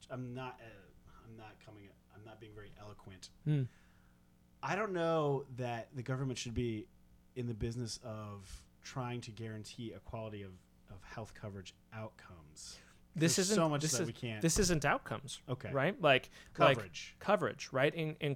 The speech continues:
Speaker 2: equality of access to treatment when something bad happens.
Speaker 1: Sure.
Speaker 2: Right?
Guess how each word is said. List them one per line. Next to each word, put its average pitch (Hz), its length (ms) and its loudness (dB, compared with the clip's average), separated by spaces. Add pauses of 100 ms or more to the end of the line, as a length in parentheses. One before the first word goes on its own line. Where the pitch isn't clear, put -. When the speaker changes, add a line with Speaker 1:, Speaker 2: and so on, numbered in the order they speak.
(120)
Speaker 2:
equality 180 640 6
of 139 240 4 (100)
access 143 440 -2
to - 160 -4
treatment - 800 -8 (540)
when 135 220 2
something 131 440 0
bad 117 280 2
happens. - 640 -8
Speaker 1:
Sure. - 180 -12 (440)
Speaker 2:
Right? 117 380 -4